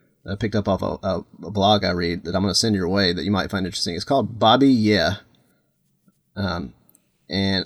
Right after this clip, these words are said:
I don't even really know how to describe it. I think you'll enjoy it. It's, it's, like I said, it's animated. It's these little, like, fleshy, weird creature things.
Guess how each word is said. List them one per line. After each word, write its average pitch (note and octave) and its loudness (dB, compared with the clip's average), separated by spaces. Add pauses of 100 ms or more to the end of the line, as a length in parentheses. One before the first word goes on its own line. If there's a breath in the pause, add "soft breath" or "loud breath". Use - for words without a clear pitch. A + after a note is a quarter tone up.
I A#2 -2
don't C#4 0
even D3 2
really D3 8
know C#3+ 6
how B2+ 6
to G#2+ 2
describe G#2 0
it. C#3 4 (360 soft breath)
I G#2+ 0
think D3+ 0
you'll D3+ 4
enjoy B2 4
it. C3 2
It's, - -4 (120)
it's, - -6 (260)
like A2 -2
I A2 -2
said, G2+ 0
it's - -10
animated. A#2+ 2
It's D2+ -2
these G#2 -2
little, G#2 0
like, G2 -2 (1300)
fleshy, C#3+ 2
weird A2+ 2
creature C3+ -2
things. B2+ 0